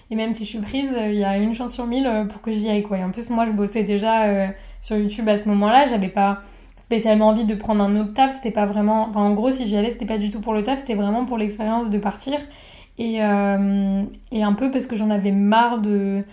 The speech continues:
la situation dans laquelle j'étais depuis des mois avec, euh, avec mon copain de, de l'époque.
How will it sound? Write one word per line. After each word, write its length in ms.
la 100
situation 420
dans 100
laquelle 280
j'étais 240
depuis 260
des 140
mois 360
avec, 320
euh, 160
avec 260
mon 100
copain 260
de, 380
de 120
l'époque. 480